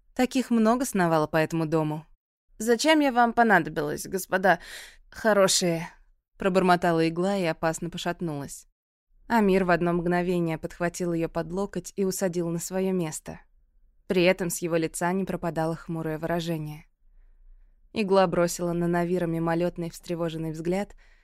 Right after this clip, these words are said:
заметный лишь мне одной. Вскормленный ревностью зверь вновь недовольно заворочился.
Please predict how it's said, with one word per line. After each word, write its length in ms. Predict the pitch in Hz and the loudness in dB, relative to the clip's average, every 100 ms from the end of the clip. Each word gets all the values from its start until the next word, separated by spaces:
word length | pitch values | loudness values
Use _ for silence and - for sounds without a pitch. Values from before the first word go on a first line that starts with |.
| _ | _
заметный 540 | 208 208 185 175 190 | 0 2 2 0 -2
лишь 200 | 185 180 | -4 -4
мне 260 | 180 175 160 | -4 -2 -2
одной. 480 | 165 175 160 165 - - _ _ _ _ - _ - - - - | -2 -4 -4 -6 -16 -20 _ _ _ _ -20 _ -20 -20 -20 -12
Вскормленный 720 | - - 180 170 160 156 156 | -8 0 2 2 0 -2 0
ревностью 440 | 165 165 - 160 | -2 -2 -6 -10
зверь 380 | 147 156 170 190 | -10 -6 -6 -6
вновь 380 | 180 175 170 196 | -4 -2 -2 -2
недовольно 500 | 185 185 160 156 156 | -2 -2 -2 -4 -4
заворочился. 840 | 160 170 170 156 165 151 - 160 | -4 -2 -2 -4 -10 -14 -14 -16